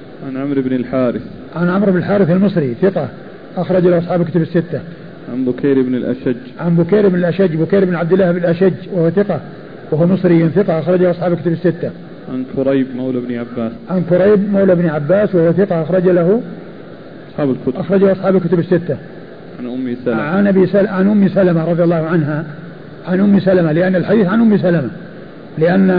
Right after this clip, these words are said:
Speaker 2: ابن عباس وعبد الرحمن بن الأزهر ومسفر بن مخرمة وعائشة إنما جاءوا في أثناء، أثناء الكلام، وهؤلاء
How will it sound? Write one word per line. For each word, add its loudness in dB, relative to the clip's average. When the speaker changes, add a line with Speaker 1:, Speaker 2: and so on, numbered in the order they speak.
Speaker 2:
ابن 2
عباس 2
وعبد -2
الرحمن 0
بن 0
الأزهر 2
ومسفر -2
بن 2
مخرمة 0
وعائشة 2
إنما 4
جاءوا 4
في 2
أثناء، 4
أثناء 4
الكلام، 4
وهؤلاء 4